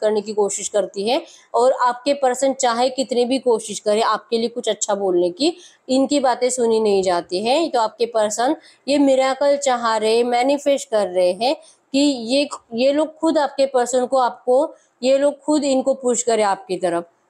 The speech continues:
ये लोग इनसे तंग हो जाए और ये इनको खुद कहें कि "तू निकल जा यहाँ से, तुझे जहाँ जाना है तू जा, तुझे जहाँ जाना है तू जा सकता है, बस हमें तंग करना बंद कर।"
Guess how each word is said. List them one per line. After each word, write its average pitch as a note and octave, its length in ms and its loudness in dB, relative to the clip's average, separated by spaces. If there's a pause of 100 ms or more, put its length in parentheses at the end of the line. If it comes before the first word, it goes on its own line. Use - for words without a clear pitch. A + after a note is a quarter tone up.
(100)
ये C4 160 2
लोग C#4 240 2
इनसे C#4 240 0
तंग B3+ 280 2
हो B3 260 2
जाए A#3+ 180 2
और A#3 160 0
ये A#3+ 80 2
इनको A#3+ 220 -2
खुद C4 240 -4
कहें A3+ 320 0
कि - 340 -18
"तू C#4 140 -2
निकल B3+ 320 2
जा B3+ 120 4
यहाँ B3 240 0
से, B3+ 120 -4
तुझे A#3+ 200 -2
जहाँ A3+ 280 2
जाना A3 220 -2
है A3 100 0
तू A3+ 120 -2
जा, G3 260 2 (520)
तुझे B3 180 0
जहाँ B3 380 0
जाना A#3+ 300 0
है B3 80 2
तू C4+ 140 -2
जा G#3 260 2
सकता G3+ 320 -6
है, A#3 120 2
बस C4 260 0
हमें A#3+ 260 2
तंग A3+ 220 0
करना F#3+ 300 0
बंद G#3 260 0
कर।" E3+ 180 -4